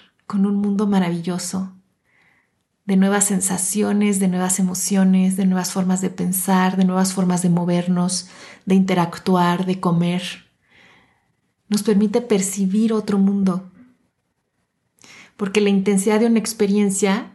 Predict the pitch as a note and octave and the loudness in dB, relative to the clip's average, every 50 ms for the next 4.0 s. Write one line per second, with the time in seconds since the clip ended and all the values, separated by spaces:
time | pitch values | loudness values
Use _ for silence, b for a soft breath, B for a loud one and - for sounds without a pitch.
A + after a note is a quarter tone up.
0 | _ G3 F#3+ G3+ F#3+ G3 G#3 F#3+ G3 G3 F#3+ G3 F#3+ F#3+ F#3 F3+ F3 - - F#3 | _ 0 2 2 2 0 0 2 2 4 4 4 4 2 0 0 -4 -4 -2 -2
1 | E3+ E3+ E3 F3+ E3+ F3 F3+ F3 F3 F3+ - - - - F#3+ F#3 F#3 F3+ F#3 F#3 | -2 -2 -2 -4 -4 -2 -2 -2 -2 -4 -6 -8 -2 0 0 2 2 2 2 0
2 | F#3 F#3 - - - F#3 F#3 F3+ F3 F3 E3 E3+ - F#3 F#3 F3 F#3 F3+ F3 F3 | 0 -2 -4 -2 -2 0 0 0 0 0 0 0 0 0 2 2 2 2 2 0
3 | F3+ F#3 - - F#3 - - D#3+ E3+ - - E3 F3+ F#3 - - - - - _ | 0 -2 -2 -4 -6 -6 -4 -2 -2 -2 -2 -2 -4 -4 -6 -6 -8 -10 -20 _